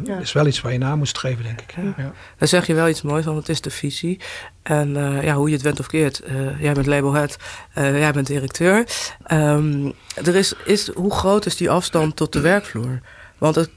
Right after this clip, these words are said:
Speaker 3: kan, ik kan me ook voorstellen dat het, nou, jij zegt het net al, eh, Tamara, dat het lastig is om als werknemer naar die leidinggevende toe te stappen.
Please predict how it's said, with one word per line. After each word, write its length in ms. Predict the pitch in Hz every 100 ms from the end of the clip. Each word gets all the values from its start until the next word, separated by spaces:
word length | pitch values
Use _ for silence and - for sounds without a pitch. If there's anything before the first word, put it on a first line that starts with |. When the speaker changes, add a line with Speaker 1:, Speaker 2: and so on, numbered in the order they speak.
| -
Speaker 3:
kan, 160 | - 170
ik 60 |
kan 100 | 196
me 60 | 214
ook 80 | 220
voorstellen 320 | 160 147 147
dat 100 | 151
het, 80 | -
nou, 160 | 156
jij 120 | 147
zegt 140 | 147 151
het 80 | 151
net 140 | 147
al, 180 | 147 139
eh, 60 | 143
Tamara, 360 | 151 147 143
dat 100 | 143
het 80 | 139
lastig 360 | 147 170 - 139
is 140 | 143
om 80 | 143
als 120 | 135
werknemer 680 | 143 143 143 151 151 143 - - - - - - -
naar 220 | 160 175
die 80 | 175
leidinggevende 760 | 151 139 139 135 135 - 127
toe 140 | - 127
te 100 | 123
stappen. 540 | - 123 123 127 123